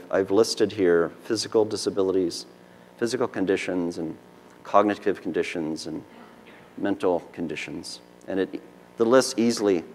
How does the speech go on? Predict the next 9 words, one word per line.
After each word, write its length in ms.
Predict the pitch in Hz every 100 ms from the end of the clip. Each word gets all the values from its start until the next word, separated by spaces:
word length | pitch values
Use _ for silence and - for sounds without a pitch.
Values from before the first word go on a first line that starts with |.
| - -
sums 560 | - - 104 95 90 -
to 280 | - 90 80
half 400 | - 95 87 -
the 80 | 82
U 160 | 80
S 100 | 80
population. 640 | - 78 - 73 - - - - - - - - - - - - - - - - - - - - - - - - -
So, 320 | 123 123 113 -
uh, 480 | 117 110 98 64